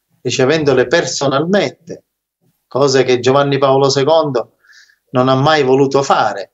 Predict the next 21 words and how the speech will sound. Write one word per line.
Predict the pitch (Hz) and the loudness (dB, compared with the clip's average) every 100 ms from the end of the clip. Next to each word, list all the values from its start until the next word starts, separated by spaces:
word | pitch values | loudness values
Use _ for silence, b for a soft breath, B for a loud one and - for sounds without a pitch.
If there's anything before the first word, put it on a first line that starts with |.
| _ | _
perché | 117 - 127 | -8 -2 2
lui | 151 143 | 4 4
era | 131 | 4
amico | 127 190 180 120 | 2 0 0 0
di | 117 | 0
alcuni | 113 - 120 117 | -2 -2 -6 -4
mafiosi, | 110 - 113 101 92 - | -8 -4 -2 -2 -4 -4
quindi | 113 120 113 | -2 -2 0
non | 110 110 | 2 2
l'ha | 113 | 2
mai | 113 127 | 2 0
fatto | 113 127 127 117 | 0 -2 -2 -2
per | 113 113 | -2 -2
questo | 123 117 113 - | -4 -4 -6 -8
motivo. | 131 151 110 | -2 2 2
Era | 123 147 | 2 0
anche | 151 139 | 0 -2
amico | 151 175 151 | -2 0 0
di | 135 135 | 0 -4
dittatori | 151 139 139 139 156 139 | -4 -2 -4 2 2 2
sanguinari, | 127 135 127 151 185 135 113 | -2 -6 -6 -4 -2 -2 -4